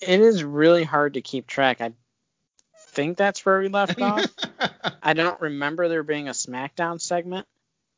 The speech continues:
Speaker 2: Um. Yeah, see, I, oh, man, I, I might be getting the timeline confused, but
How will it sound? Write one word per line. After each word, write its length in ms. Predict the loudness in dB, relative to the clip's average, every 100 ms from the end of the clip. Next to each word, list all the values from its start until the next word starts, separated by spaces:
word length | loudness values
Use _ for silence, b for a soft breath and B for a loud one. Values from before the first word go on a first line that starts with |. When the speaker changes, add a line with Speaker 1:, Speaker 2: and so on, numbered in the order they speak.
| _ _ _ _ _ _ _ _ _ _ _
Speaker 2:
Um. 760 | -2 2 2 2 0 -6 -8 -12 _ _ _ _ _ _ _ _ _ _ _ _ _ _ _ _ _ _ _ _ -20
Yeah, 260 | -16 -16 -14
see, 260 | -12 -8 -6
I, 220 | -4 -6 -10
oh, 340 | -20 -20 -18 -16
man, 260 | -14 -12 -12
I, 300 | -12 -8 -6
I 20 |
might 240 | -6 -6
be 200 | -8 -10
getting 520 | -10 -12 -10 -10 -14 _
the 380 | -10 -8 -10 -14 _ _ _ _ _ _ _ _ _
timeline 680 | -10 -6 -4 -4 -8 -8 -12 -18 _ _ _ _ -20
confused, 680 | -18 -16 -12 -10 -8 -12 -10
but 220 | -8